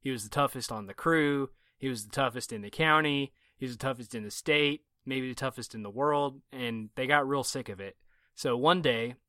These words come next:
the Averisboro crew said, "Hey, sure, you're tough, Red, but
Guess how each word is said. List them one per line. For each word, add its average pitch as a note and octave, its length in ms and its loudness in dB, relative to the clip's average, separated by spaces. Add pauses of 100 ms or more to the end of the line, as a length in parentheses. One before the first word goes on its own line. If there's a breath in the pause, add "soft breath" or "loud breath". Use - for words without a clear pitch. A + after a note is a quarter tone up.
(160)
the B2+ 120 -2
Averisboro C3 640 6
crew A#2+ 460 -6 (160)
said, A2+ 380 -6 (300)
"Hey, C3 440 2 (260)
sure, D3 500 6
you're C#3+ 180 2
tough, - 420 2
Red, G#2+ 280 -10 (200)
but C3 380 0